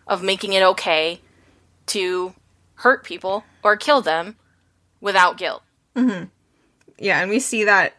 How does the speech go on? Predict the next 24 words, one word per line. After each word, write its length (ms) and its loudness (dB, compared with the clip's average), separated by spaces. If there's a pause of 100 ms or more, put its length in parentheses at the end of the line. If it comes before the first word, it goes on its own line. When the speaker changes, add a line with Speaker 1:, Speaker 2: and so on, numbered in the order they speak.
(140)
Speaker 2:
Picard 520 -2
adopts 360 -4
that 180 -2
again 300 -6
in 180 -8
First 320 -8
Contact. 680 -2 (380)
Speaker 1:
Yeah, 220 4 (680)
which 360 0 (680)
is 160 2
interesting. 680 -2 (440)
You 180 -2
could 400 0 (340)
make 260 -4
the 80 -4
case 380 -4
that 340 -2 (500)
it's 200 -6
a 60 -4
step 280 0
backwards 440 -2
for 140 -4
him, 340 0 (600)
but 320 2